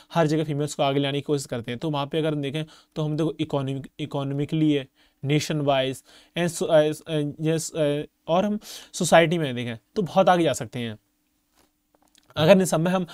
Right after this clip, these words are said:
हम क्या करें फीमेल्स को आगे ले आएँ। तो उसी को, इसी को लेकर ये एक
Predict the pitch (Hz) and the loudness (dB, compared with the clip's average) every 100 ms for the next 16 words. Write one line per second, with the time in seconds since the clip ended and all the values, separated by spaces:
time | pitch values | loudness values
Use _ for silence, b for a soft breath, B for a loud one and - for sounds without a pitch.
0 | B - 165 170 196 196 151 165 160 214 | B -6 0 2 2 2 0 0 2 6
1 | 156 135 120 120 143 262 - 202 - 226 | 6 4 0 -4 -2 -2 4 2 2 -4
2 | 220 180 160 220 202 160 165 202 190 190 | -4 -6 -4 0 2 2 2 0 0 -2
3 | 180 143 160 165 | -2 0 -2 -2